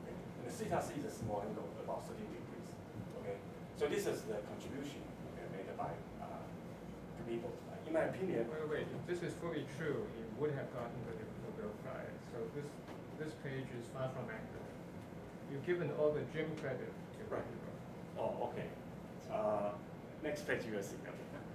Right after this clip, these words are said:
Speaker 1: Yeah, now, so in my opinion, this, uh, the, the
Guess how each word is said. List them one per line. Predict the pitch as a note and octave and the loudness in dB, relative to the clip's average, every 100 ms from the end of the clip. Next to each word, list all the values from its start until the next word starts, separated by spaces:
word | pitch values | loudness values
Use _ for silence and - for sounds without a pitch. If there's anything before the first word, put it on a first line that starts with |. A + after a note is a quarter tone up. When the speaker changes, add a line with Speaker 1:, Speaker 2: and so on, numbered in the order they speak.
| - - - | -6 2 6
Speaker 1:
Yeah, | D3+ | 10
now, | G3 F3 C#3+ C#3 - - - | 12 12 12 4 -4 -8 -2
so | F3+ | 2
in | F3+ | 8
my | F3 D#3 | 10 10
opinion, | A3 E3 C3 | 8 8 6
this, | C#3 | 6
uh, | B2 B2+ | 4 6
the, | B2 | 4
the | B2 | 2